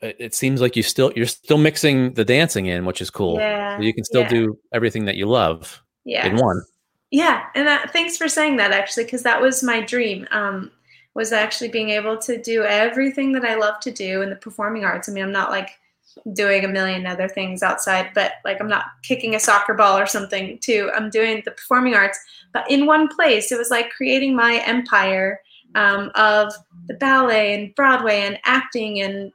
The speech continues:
Speaker 2: dancing and blah, I'll sing, all songwriting, all the things in one place and not being typecast.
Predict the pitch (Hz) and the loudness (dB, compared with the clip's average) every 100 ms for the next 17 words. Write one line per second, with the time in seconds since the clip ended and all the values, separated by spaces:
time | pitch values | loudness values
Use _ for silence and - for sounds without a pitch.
0 | - 240 247 247 240 214 202 196 196 202 | -6 -2 0 -2 -4 -6 -4 -6 -6 -8
1 | 208 233 233 - - - 254 - - 240 | -2 0 2 2 0 -2 -4 -2 4 4
2 | 240 240 - 262 240 208 196 196 226 247 | 4 0 2 2 4 2 2 0 2 2
3 | 269 254 - 226 220 220 208 202 202 214 | 2 -2 -4 -4 -4 -6 -8 -6 -4 -4
4 | 214 226 208 185 196 - _ _ _ 214 | -6 -2 -2 -2 -6 -12 _ _ _ -2
5 | 214 214 220 214 - - _ - 220 226 | 0 0 -2 -6 -10 -16 _ -4 0 2
6 | - - 240 226 220 220 - 226 226 - | 0 -2 -2 0 -2 -4 -4 -4 -4 -2
7 | 196 190 | -2 -2